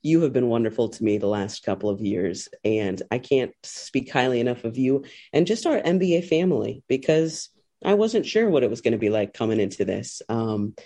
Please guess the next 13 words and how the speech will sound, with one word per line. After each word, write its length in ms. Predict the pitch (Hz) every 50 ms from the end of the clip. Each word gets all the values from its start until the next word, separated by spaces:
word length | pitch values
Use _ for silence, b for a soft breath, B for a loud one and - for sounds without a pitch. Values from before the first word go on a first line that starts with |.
| B B B B
and 200 | B - 135 135
you 180 | 131 151 160 160
all 200 | 151 143 143 151
have 260 | 156 139 120 113 117
been 400 | - 117 117 113 113 110 107 - _ _ _ _ _ _ _ _ _ _ _ _ -
truthfully 840 | - - - - 208 220 208 214 - - - 120 107 98 - - -
so 340 | - - - - - 143 147
welcoming, 680 | 147 135 127 110 107 113 - - 104 101 80 - - -
not, 340 | - 120 131 147 170 - -
not 220 | 156 170 180 185 -
faking 520 | - - - 143 139 139 139 - 107 104
it, 220 | 104 - - - - - -
but 520 | - 117 - 127 117 113 110 107 113 -